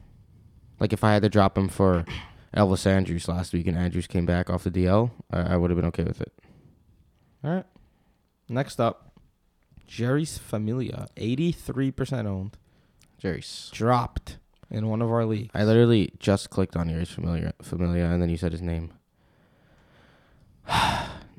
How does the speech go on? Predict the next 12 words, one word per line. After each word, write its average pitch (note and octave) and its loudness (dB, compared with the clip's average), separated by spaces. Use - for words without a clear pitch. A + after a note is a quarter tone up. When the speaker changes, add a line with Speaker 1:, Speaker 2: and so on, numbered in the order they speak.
Speaker 1:
mean, A#2 6
look, - 0
if B2+ 4
you D3 6
need C#3+ 10
saves A2+ 4
and G#2+ 4
he's G#2 4
on G2 4
the F#2+ 4
waiver F#2+ 4
wire, F#2 4